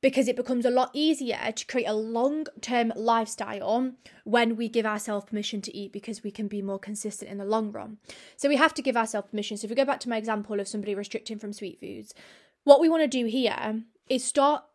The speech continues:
steadily allowing us to, that person to start having some sweet foods and getting more comfortable with it.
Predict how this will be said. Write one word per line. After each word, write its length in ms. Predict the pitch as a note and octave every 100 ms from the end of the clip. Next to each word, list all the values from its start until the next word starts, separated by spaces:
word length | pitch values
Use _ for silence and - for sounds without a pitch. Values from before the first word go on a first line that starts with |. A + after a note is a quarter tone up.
| _ _ -
steadily 480 | - C#4+ D#4 E4 D4+
allowing 760 | A#3+ A3+ C4+ B3+ - A3 A3 G#3+ _ -
us 120 | A3+
to, 120 | - -
that 240 | G3 A3 A3+
person 320 | B3 C4 A#3+
to 80 | A#3+
start 300 | B3+ A#3+ A3+
having 220 | B3+ A#3
some 200 | A#3 G#3+
sweet 280 | A#3+ A3+ -
foods 440 | A2 - A3 - - - -
and 100 | A#3
getting 220 | A3+ - G#3+
more 140 | G#3+
comfortable 500 | - A3 G#3 - G3+
with 160 | G#3 A3
it. 180 | -